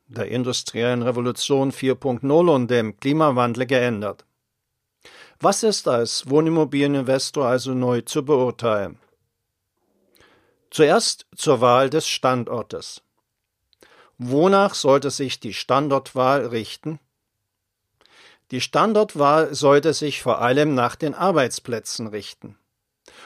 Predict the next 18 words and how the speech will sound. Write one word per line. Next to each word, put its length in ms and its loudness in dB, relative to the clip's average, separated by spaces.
Und 180 0
zwar 540 2
nach 320 0
den 180 -8
Arbeitsplätzen 1300 0
der 260 0
Zukunft. 720 -8
Warum? 580 0
Die 100 -8
Digitalisierung 1040 2
von 260 0
Wirtschafts- 640 0
und 120 -8
Arbeitswelt 920 2
ist 420 -4
im 140 -8
vollen 500 0
Gange. 400 -2